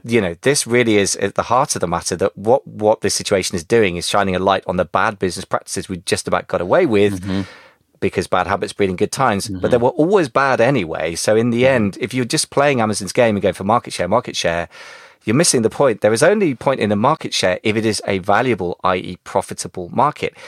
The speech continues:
Speaker 1: If you were
Speaker 2: Mm-hmm.
Speaker 1: never gonna make any profit in it anyway, you shouldn't have any piece of <laughs> that market. And that's the thing that we miss in the day-to-day scramble and competition. Hey folks, thank you so much for joining us on another trip through,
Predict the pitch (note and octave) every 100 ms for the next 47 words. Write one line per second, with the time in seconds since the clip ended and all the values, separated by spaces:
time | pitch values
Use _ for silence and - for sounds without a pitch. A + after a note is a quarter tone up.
0 | - - - B2 B2+ C3+ F#3+ A3+ C3+ A#2+
1 | A2+ G#2+ G2+ - D3+ - G2+ F2+ F2+ A#2+
2 | E3+ E2+ E2+ G2+ - - - - A2 -
3 | E3 D#3+ C3+ D3 C#3+ D3+ - D3+ - B2+
4 | - F#3 B2+ - D3+ G3 - A#2+ - -
5 | - C3+ B2+ D#3 D3+ D#3+ - C#3 C3 B2
6 | G#2+ G#2 D#3+ A2 - - G2+ G2 F2 G#2+
7 | G2+ F#2 F#2+ - - G2 G2+ G2 E2+ E2
8 | F2 F#2+ - G#2 G2+ - - _ _ _
9 | _ _ _ _ _ _ _ D3+ E3 F#3
10 | F3+ - - - - B2+ A#2+ G#2+ B2 A2
11 | G#2 - G2 G#2+ A2 G#2+ - - G#2 G#2
12 | G#2+ G#2 G2 - - - E3 E3 - -
13 | - - A2 F#2+